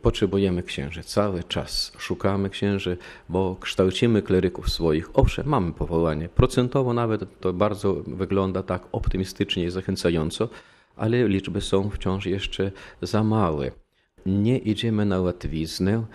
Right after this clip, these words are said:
nie skracamy studiów, odwrotnie, dodaliśmy jeden rok do studiów zasadniczych, dlatego że bardzo różny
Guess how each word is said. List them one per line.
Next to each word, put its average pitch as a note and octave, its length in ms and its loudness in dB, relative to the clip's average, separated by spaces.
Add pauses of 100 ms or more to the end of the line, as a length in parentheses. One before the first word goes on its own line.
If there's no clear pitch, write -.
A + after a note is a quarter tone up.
(280)
nie G2+ 360 2
skracamy F#2+ 640 -2
studiów, F#2 680 -2
odwrotnie, F#2+ 540 0
dodaliśmy E2 540 -2
jeden G2+ 260 2
rok C#3+ 340 -2
do B2 120 0
studiów A#2+ 480 0
zasadniczych, A#2 800 -2 (380)
dlatego C3+ 480 -2
że A#2+ 240 -2 (140)
bardzo G2 600 0 (200)
różny F#2 540 2